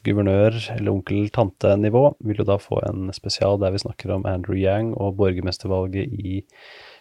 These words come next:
New York. Kanskje vi også får bitte litt tid til å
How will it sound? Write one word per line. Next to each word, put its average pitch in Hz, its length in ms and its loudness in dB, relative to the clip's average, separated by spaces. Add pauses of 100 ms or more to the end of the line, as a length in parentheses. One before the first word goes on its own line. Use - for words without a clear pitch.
(180)
New 110 140 6
York. 170 240 6 (100)
Kanskje 113 300 4
vi - 20 8
også - 560 -2
får - 160 0 (160)
bitte - 400 -8
litt 92 160 -4
tid 98 240 -6
til 107 160 0
å 95 80 6